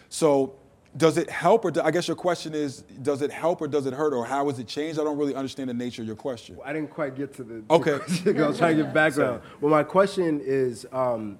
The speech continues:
Speaker 2: like, as a business-wise, how has this affected the business dynamics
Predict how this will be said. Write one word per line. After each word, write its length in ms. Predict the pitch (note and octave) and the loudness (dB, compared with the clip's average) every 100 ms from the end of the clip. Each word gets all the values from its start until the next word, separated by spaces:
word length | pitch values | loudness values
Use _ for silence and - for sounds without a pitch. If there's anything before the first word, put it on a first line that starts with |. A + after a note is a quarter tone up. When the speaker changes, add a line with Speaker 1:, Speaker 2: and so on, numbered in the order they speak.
| - | -12
Speaker 2:
like, 380 | B2 A2+ F#2+ - - C3 | -10 -8 -10 -16 -12 -6
as 160 | B2+ | -4
a 40 | A#2 | -4
business-wise, 1040 | G2 G3 E3+ D3+ - B2 A2+ G#2+ G#2 - - - - | 4 4 4 -2 -2 -2 -2 -4 -10 -16 -20 -20 -10
how 260 | - D#3+ E3+ | 0 2 4
has 300 | D#3+ D3 A2+ | 2 0 -2
this 260 | C#3 C#3 - | -6 -6 -10
affected 640 | B2+ - D3 C#3+ C3 A#2+ | -16 -4 -2 -2 -4 -6
the 80 | A#2 | -6
business 400 | B2 C#3 B2+ - | -4 -4 -6 -4
dynamics 560 | B2 A2+ A2+ A2 G#2 | -4 -4 -6 -10 -12